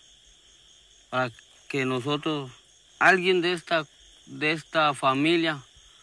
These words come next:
pueda llegar a su tierra de origen, para identificarse. Hablar también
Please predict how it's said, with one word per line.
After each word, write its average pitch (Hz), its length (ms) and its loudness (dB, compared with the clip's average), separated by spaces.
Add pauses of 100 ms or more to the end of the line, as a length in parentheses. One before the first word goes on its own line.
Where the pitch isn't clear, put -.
(460)
pueda 151 180 2
llegar 147 320 4
a 160 120 6
su 135 120 -4
tierra 156 460 0
de 135 100 -2
origen, 135 400 -4 (800)
para 135 140 2
identificarse. 135 1080 -2 (1300)
Hablar 123 420 -2
también 139 520 -4